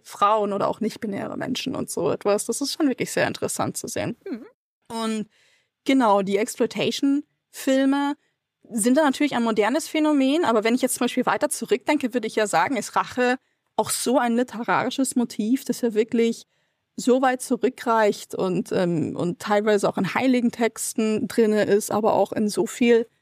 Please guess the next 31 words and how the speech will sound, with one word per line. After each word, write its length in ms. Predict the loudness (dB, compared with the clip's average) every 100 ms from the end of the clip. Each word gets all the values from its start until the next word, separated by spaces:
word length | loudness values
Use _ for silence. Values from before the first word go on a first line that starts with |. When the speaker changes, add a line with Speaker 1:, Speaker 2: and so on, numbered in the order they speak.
| _ -4
Speaker 1:
Mythologie. 960 | 0 2 2 2 0 0 -4 -2 -4 -8 _ _ _ 0
Äh, 240 | 4 4 4
wenn 180 | 0 0
ich 100 | -2
an 60 |
so 80 | -2
etwas 240 | -4 -6 -2
denke 320 | -4 -4 -6
wie, 260 | -6 -6 -10 _ _ _
ne, 140 | 2 4
ich 80 |
muss 140 | 2 2
jetzt 120 | 0
natürlich 460 | 0 2 4 4 2
an 80 |
griechische 360 | 2 0 2 0
Mythologie 520 | 0 0 -2 -2 0
denken, 280 | 0 0 -4
auch 100 | -2
weil 120 | 0
ich 80 | 0
mir 60 | -2
natürlich 300 | -2 -2 -2
im 140 | -4
Rahmen 340 | 0 0 0 -6
meiner 420 | -8 -2 0 2 0
Bücher, 240 | 0 -2
die 40 |
ich 40 | -2
jetzt 140 | -4
gerade 400 | 0 0 0 -4